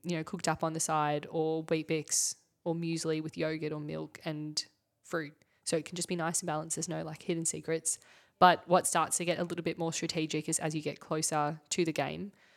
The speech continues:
So if you have time for a snack a couple of hours, two, three hours before the game, then that's great. You wanna try and do that. So it's, like, your last chance to get some protein in,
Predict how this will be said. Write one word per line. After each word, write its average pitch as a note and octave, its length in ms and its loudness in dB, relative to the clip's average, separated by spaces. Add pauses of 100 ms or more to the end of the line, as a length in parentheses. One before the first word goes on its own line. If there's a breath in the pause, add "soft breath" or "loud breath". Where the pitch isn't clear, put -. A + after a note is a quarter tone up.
(140)
So F3+ 180 4
if E3+ 220 4
you F#3+ 60 4
have F#3+ 180 6
time E3 480 4
for E3 200 -2
a D#3 40 2
snack D3+ 600 -2
a - 60 -2
couple E3+ 280 0
of E3 80 4
hours, D#3 460 2
two, E3 240 0
three D3+ 300 0
hours D3+ 320 0
before E3 300 -2
the D#3 80 -2
game, D3 520 -4 (100)
then D#3 440 0
that's C3+ 220 -2
great. F#3+ 500 0
You F3+ 80 -12
wanna E3+ 180 -4
try E3 220 0
and D#3+ 280 -4
do E3+ 220 2
that. D3+ 280 0 (160)
So - 120 0
it's, - 160 -2
like, D#3 160 -4
your E3+ 120 4
last D#3+ 320 2
chance D#3 420 -2
to F3+ 80 -4
get D#3 340 -2 (380 soft breath)
some F3 180 -2
protein F3 480 4
in, D#3+ 440 0